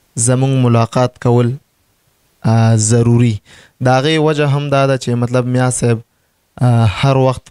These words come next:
په، آ، روڼ، آ، تندي باندې په دولاسي سلام کوي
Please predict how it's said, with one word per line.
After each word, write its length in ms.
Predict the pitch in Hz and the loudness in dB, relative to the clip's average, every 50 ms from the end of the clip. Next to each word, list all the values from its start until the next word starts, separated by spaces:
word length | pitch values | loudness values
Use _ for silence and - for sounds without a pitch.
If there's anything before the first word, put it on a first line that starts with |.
| _ - | _ -2
په، 320 | 123 120 113 113 110 117 - _ _ - | 0 0 2 0 0 -2 -4 _ _ -2
آ، 280 | 175 117 113 113 117 120 | 0 2 2 2 2 2
روڼ، 240 | 127 135 135 135 - - _ - | 2 0 0 -2 -4 -6 _ -2
آ، 200 | 117 113 113 113 - - | 0 0 0 0 0 -2
تندي 320 | - 117 113 117 120 131 | -2 -2 0 0 0 0
باندې 400 | 123 123 120 120 117 113 113 113 - _ _ - _ _ _ _ _ _ _ _ _ _ - | 0 0 0 0 0 0 0 0 -2 _ _ -20 _ _ _ _ _ _ _ _ _ _ -2
په 380 | - 120 113 113 113 113 107 95 _ _ - - 117 110 | 0 2 2 2 2 2 0 -2 _ _ -10 -6 -2 0
دولاسي 380 | 120 117 113 117 117 - - 143 | 0 2 2 2 0 0 0 -2
سلام 440 | 135 - 135 123 127 131 135 135 131 | -2 -2 0 0 0 0 -2 -4 -4
کوي 200 | - 131 127 | -4 -2 -2